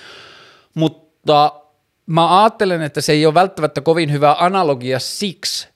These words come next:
kun cancel-kulttuurissa ei välttämättä ole ehkä ketään, joka tulee sanomaan sille tyypille, että nyt sä voit tulla takas leikkiin.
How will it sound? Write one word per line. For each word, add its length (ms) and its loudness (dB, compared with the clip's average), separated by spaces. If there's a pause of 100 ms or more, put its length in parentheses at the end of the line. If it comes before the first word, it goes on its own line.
kun 200 -2
cancel-kulttuurissa 1200 0
ei 180 0
välttämättä 720 -2
ole 360 -4
ehkä 320 -4
ketään, 500 -2
joka 220 -4
tulee 280 -4
sanomaan 520 -6
sille 180 -6
tyypille, 560 -2
että 160 -6
nyt 220 -8
sä 120 -8
voit 180 -10
tulla 180 -10
takas 480 -6
leikkiin. 680 -4